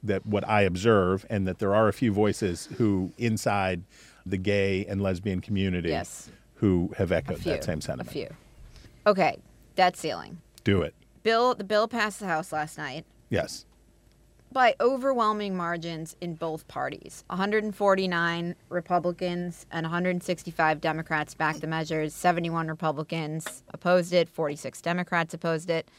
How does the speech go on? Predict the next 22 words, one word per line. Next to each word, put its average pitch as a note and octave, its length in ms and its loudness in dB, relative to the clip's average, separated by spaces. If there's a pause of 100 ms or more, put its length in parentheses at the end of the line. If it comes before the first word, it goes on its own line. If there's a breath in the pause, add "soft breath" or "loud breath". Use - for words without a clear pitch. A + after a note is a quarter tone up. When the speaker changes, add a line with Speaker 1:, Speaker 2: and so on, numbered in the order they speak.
(480 soft breath)
Speaker 2:
At A3+ 180 4 (100)
every C#4 640 0
step - 640 0 (100)
along F3 440 -2
the E3+ 80 -6
way, F3 260 2
first C#4+ 260 2
of F#3+ 80 -4
all, D#3+ 300 0 (720)
the G#3 160 2
White A#3 320 4
House's B3+ 560 0 (240)
opening G3+ 640 0 (100)
position, E3 800 -6
their G3 140 4
position G#3 460 -2
all F3 180 2
along D#3 280 2
was, D3 340 -6
"We're F3 140 -2
not E3+ 120 2
negotiating. C#3+ 720 -8